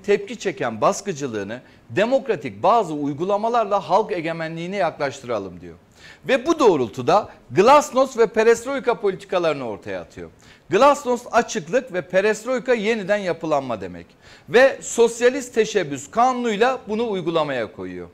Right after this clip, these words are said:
Bakın, sosyalist teşebbüs kanunuyla bunu uygulamaya koyuyor.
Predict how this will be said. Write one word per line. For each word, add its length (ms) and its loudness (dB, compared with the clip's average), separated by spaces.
Bakın, 280 0
sosyalist 600 -2
teşebbüs 480 -4
kanunuyla 520 0
bunu 140 -6
uygulamaya 580 -4
koyuyor. 280 -12